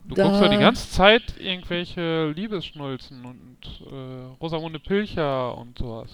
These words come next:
Speaker 2: Ja, aber da war ich dann
Speaker 1: Dafür bist du eigentlich bekannt für, oder?
Speaker 2: teilweise doch ein bisschen ergriffen, zumal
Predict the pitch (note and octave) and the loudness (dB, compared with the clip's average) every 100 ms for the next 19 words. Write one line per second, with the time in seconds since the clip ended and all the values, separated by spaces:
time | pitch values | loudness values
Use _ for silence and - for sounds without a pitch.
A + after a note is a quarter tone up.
0 | - D#3+ - A3 A3+ G#3+ G3 G3 G3 G3 | -12 -8 -2 0 2 2 2 2 0 0
1 | F#3+ F#3 F3+ - D#3+ F3+ C#3+ B2+ A#2+ - | 0 -2 -2 -4 -4 -6 -4 -2 -2 -4
2 | A#2+ A2+ A2 - - G#2+ - G#3+ A3 - | -8 -8 -10 -16 -16 -12 -12 -12 -16 -14
3 | - D#3+ D3+ A3 A#3+ C4+ A#3 A#3 A3+ F#3+ | -10 -10 -6 -2 0 0 0 0 0 0
4 | F#3 F#3+ F#3 F3+ E3 E3+ D#3 - - D#3+ | 0 2 2 2 -2 -2 -4 -6 -2 0
5 | D#3 D#3 D3 - C3 B2+ C3+ F#3 F#3+ F#3 | 0 -2 -6 -4 -2 -2 0 -2 0 -2
6 | F3+ E3+ - D3 C#3 C#3 C#3+ D3 D3 | -2 -4 -4 -2 -2 0 2 2 2